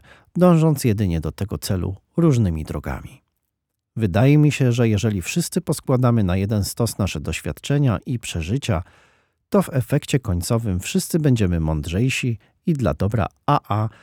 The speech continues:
czy innego wspólnego celu osiągniemy kompromis. Bill w swoich koncepcjach powiedział przecież: „Nie możemy pozostawiać bez uwagi to,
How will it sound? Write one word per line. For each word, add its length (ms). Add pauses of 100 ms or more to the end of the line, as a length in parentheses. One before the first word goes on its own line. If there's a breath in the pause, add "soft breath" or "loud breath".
(300 soft breath)
czy 160
innego 520
wspólnego 560
celu 440
osiągniemy 680
kompromis. 800 (840)
Bill 300
w 60
swoich 320
koncepcjach 640
powiedział 420
przecież: 500 (480 soft breath)
„Nie 160
możemy 380
pozostawiać 680
bez 220
uwagi 500
to, 280